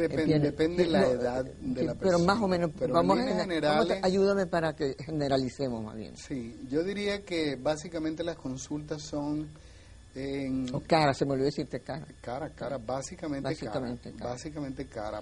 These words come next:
Speaker 1: Párpados, nariz, cara, pechos y abdomen. Eso básicamente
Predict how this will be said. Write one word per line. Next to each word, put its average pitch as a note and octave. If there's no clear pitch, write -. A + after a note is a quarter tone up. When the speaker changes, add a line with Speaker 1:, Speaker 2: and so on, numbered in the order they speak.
Speaker 1:
Párpados, E3
nariz, C#3
cara, D3
pechos C#3+
y D3+
abdomen. A2+
Eso B2+
básicamente D3